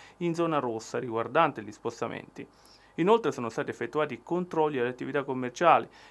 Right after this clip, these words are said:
e di somministrazione di alimenti e bevande. Queste attività hanno prodotto importanti risultati. Cinque attività verbalizzate e l'applicazione della relativa sanzione accessoria della chiusura per cinque giorni. Trentadue verbali elevati per violazione del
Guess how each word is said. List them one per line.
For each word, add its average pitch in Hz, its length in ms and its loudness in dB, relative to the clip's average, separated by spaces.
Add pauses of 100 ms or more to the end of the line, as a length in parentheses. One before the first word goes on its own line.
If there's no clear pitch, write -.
(140)
e 170 120 4
di 175 120 -2
somministrazione 175 720 -2
di 143 80 0
alimenti 123 440 -2
e 120 60 -2
bevande. 107 540 0
Queste 143 340 -4
attività 156 480 0
hanno 117 220 -2
prodotto 127 420 -4
importanti 117 540 -4
risultati. 156 600 -6 (140)
Cinque 202 380 -4
attività 123 600 0 (220)
verbalizzate 117 840 4
e - 60 -4
l'applicazione 117 640 -2
della 117 240 0
relativa 117 460 -2
sanzione 151 560 -2
accessoria 143 480 -2
della 113 180 -4
chiusura 135 460 -8
per - 160 -12
cinque 180 420 -4
giorni. 117 360 -4 (180)
Trentadue 202 500 4
verbali 139 400 4
elevati 139 380 4
per 120 200 -2
violazione 139 680 -2 (240)
del 131 480 0